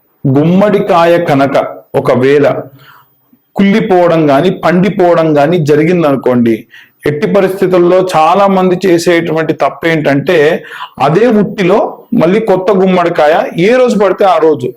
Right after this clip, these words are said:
మంచి పసుపు రాసేయాలి, పెట్టేయాలి, ఇలా చేస్తూ ఉన్నారు.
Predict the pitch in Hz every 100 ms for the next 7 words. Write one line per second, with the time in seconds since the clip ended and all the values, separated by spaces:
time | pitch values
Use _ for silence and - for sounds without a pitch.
0 | - - - 190 180 180 - 196 190 185
1 | 190 214 220 170 170 135 143 185 185 165
2 | 160 180 147 131 117